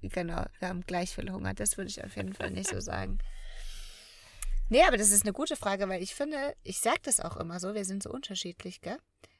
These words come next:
Und ich kann es gerade nicht in drei kurzen Schlagwörtern tatsächlich benennen. Vielleicht ist es auch, wie, also was ich finde, was du hast, was ich zum Beispiel nicht habe, d-, ist auf jeden Fall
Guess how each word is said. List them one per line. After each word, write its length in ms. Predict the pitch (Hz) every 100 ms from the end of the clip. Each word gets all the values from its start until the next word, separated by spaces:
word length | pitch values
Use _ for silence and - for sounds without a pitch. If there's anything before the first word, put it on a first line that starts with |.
| _ _ _ _ _
Und 220 | 208 190
ich 120 | - -
kann 200 | 196 254
es 140 | -
gerade 340 | 220 196 196
nicht 260 | 196 294 -
in 440 | 220 214 214 226 _ _ -
drei 380 | - - 202 247
kurzen 760 | - 233 247 - 233 233 233 254 _ _ _
Schlagwörtern 760 | - 226 233 - 202 208 208 208
tatsächlich 520 | 214 - 202 202 -
benennen. 320 | 185 247 220
Vielleicht 400 | 196 180 196 -
ist 140 | 214
es 120 | 220 -
auch, 160 | 185 196
wie, 100 | - -
also 240 | 214 202 190
was 200 | 208 - - -
ich 180 | 220 -
finde, 300 | 277 240 196
was 220 | 175 - -
du 200 | 427 254
hast, 260 | 190 -
was 160 | 170 -
ich 160 | 277 -
zum 140 | 196
Beispiel 340 | 170 175 170 175
nicht 260 | 247 -
habe, 380 | 156 175 180 233
d-, 160 | - - _ _ _ _ _ _ _ _
ist 240 | 208 202 -
auf 140 | -
jeden 280 | 196 202 226
Fall 500 | - 202 - 143